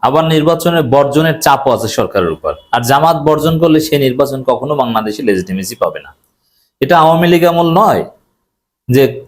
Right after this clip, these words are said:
নির্বাচন যে কেউ বর্জন করে করুক, কিচ্ছু আসে যায় না, অথবা কথিত সাংবিধানিক ধারাবাহিকতা রক্ষায়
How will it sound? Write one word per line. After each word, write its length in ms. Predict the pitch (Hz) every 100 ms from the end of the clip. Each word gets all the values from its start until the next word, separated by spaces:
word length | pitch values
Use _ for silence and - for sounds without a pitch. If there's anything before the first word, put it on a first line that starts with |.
| 107 127 117 -
নির্বাচন 560 | 143 143 156 143 139 131
যে 120 | 147
কেউ 160 | 151
বর্জন 360 | 135 139 135 135
করে 240 | 139 135
করুক, 300 | 131 127 117
কিচ্ছু 260 | 120 - 147
আসে 200 | 110 104
যায় 180 | 98 82
না, 180 | 73 - _ _ _ _ _ _ -
অথবা 320 | 120 147 131 -
কথিত 280 | 143 170 170
সাংবিধানিক 680 | 156 156 131 127 135 143 127
ধারাবাহিকতা 580 | 123 123 123 127 135
রক্ষায় 440 | 120 104 - 107